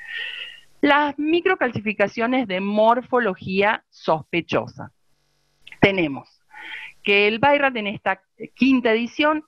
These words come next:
las divide por la morfología en cuatro.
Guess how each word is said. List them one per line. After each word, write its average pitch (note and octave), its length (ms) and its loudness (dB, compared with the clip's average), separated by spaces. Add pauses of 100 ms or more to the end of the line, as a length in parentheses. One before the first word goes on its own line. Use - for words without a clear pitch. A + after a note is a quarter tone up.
las G3+ 200 -4
divide G#3+ 680 2
por D#3 200 -2
la D#3+ 160 2
morfología B3+ 960 0 (160)
en F#3+ 220 -4
cuatro. C3 600 -2